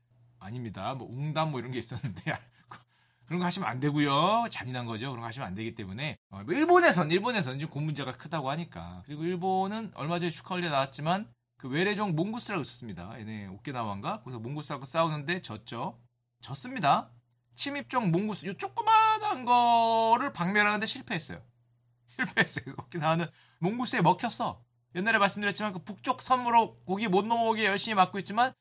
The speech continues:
몽구스에서 하면 사실상 졌는데 이게 개인적으로 봤을 때 몽구스보다 한 열 배쯤 큰 얘한테는 이길 수 있냐?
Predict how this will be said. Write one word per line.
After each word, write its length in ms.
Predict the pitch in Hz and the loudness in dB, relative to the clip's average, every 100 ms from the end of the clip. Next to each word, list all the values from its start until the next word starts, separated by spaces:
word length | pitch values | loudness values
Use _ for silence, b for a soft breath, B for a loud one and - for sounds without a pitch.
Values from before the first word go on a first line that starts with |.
| _ | _
몽구스에서 800 | 139 175 208 202 196 196 190 - | 0 0 0 -2 0 0 0 -2
하면 160 | 185 190 | -2 -2
사실상 580 | 196 202 202 - 226 240 _ _ | -4 -4 -6 4 4 4 _ _
졌는데 1080 | - 220 285 240 127 147 175 156 104 82 87 _ _ b b b - | 0 2 4 2 4 6 6 6 2 -4 -12 _ _ b b b -16
이게 480 | 160 190 190 180 170 | -8 -4 -2 -2 -2
개인적으로 560 | 170 196 190 185 180 | -2 0 0 0 0
봤을 260 | 175 170 - | 0 -4 -6
때 180 | 214 208 | -4 -2
몽구스보다 720 | 156 190 190 - 175 185 190 | 0 0 -2 -6 -6 0 2
한 420 | 202 196 180 147 _ _ _ | 4 2 0 -4 _ _ _
열 200 | 127 185 | -2 -2
배쯤 360 | 202 214 208 180 | 0 0 0 -4
큰 240 | - 233 | -4 0
얘한테는 680 | 139 160 190 196 202 190 254 269 | 4 6 6 6 4 -2 -6 -2
이길 120 | 226 | -2
수 140 | - | 0
있냐? 560 | 180 143 143 123 85 | 0 4 6 6 2